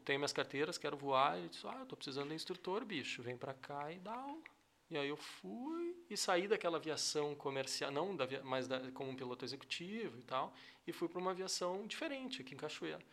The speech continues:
E aqui eu fiquei por dois, três meses dando instrução pros cursos de piloto privado e piloto comercial, e o seu Bernardi falou, "Manoel, eu preciso de piloto agrícola, eu preciso de instrutor de aeroagrícola, de cavag, né, curso de aviação agrícola." E eu disse, "Bah, seu Bernardi, mas eu não sou desse mundo,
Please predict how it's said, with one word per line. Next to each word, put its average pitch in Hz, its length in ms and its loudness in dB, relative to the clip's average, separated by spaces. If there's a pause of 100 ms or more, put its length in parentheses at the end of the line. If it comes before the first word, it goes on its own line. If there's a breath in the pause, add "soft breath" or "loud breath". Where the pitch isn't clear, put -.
(300 soft breath)
E 147 60 4
aqui 147 140 2
eu 143 40 8
fiquei 147 180 2
por 151 120 2
dois, 147 200 6
três 147 200 0
meses 135 260 0
dando 135 180 -2
instrução 143 640 0 (800)
pros 117 140 -2
cursos 123 240 0
de 120 80 -2
piloto 120 280 -6
privado 120 360 4
e - 60 -14
piloto 127 320 0
comercial, 147 640 0
e - 20 -10
o 180 60 -4
seu 165 120 -2
Bernardi 151 300 4
falou, 151 180 2
"Manoel, 175 280 0
eu 131 40 -8
preciso 135 380 -4
de 151 280 -6
piloto 208 340 -6
agrícola, 202 340 0
eu 117 60 -2
preciso 127 200 -8
de 131 80 -6
instrutor 151 520 0
de 180 300 -10
aeroagrícola, 202 600 -6 (400 soft breath)
de 123 100 -10
cavag, 127 520 8
né, 127 120 -12
curso - 220 -8
de 147 60 -8
aviação 127 240 -8
agrícola." 127 280 -12 (600 soft breath)
E - 40 -4
eu - 60 -4
disse, - 140 -2
"Bah, 294 400 -4
seu - 120 -4
Bernardi, 117 300 -6
mas 139 140 0
eu 170 80 2
não 214 120 -2
sou 202 160 4
desse 226 220 4
mundo, 196 560 2